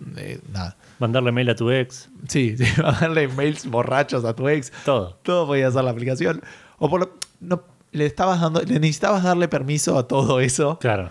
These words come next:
Speaker 2: no creo que <laughs> esté programado a hacer eso.
Speaker 1: No, de hecho, eh, ellos dijeron que, eh, validó, Google validó que no hubo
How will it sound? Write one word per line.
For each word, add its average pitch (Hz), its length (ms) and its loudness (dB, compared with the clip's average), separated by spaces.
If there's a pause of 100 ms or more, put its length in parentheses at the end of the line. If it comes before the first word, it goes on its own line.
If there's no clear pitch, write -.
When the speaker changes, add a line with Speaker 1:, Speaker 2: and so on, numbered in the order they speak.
Speaker 2:
no 120 120 0
creo 151 240 2
que 131 200 0
<laughs> - 0 -
esté 143 220 0
programado 104 540 2
a 85 40 -4
hacer 92 200 -8
eso. 85 180 -12 (680)
Speaker 1:
No, 160 240 2
de 131 200 4
hecho, 185 440 2
eh, 101 260 -4
ellos 127 440 0
dijeron 127 500 0
que, 127 380 2
eh, 98 480 -8 (1400)
validó, 98 340 4
Google 139 340 2
validó 123 400 2
que 123 180 0
no 120 200 0
hubo 127 680 0